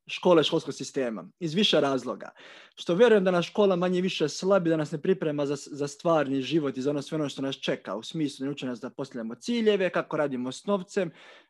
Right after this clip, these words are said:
razvijamo samopouzdanjem. U suštini uopće nas ne uče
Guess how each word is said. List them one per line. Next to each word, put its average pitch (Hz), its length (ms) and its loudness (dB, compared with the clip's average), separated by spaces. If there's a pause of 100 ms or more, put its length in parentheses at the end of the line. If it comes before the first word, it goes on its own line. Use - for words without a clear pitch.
razvijamo 208 340 2
samopouzdanjem. 180 1000 0 (380)
U 208 80 0
suštini 226 320 2
uopće 233 260 4
nas 208 180 0
ne 214 100 2
uče 214 300 0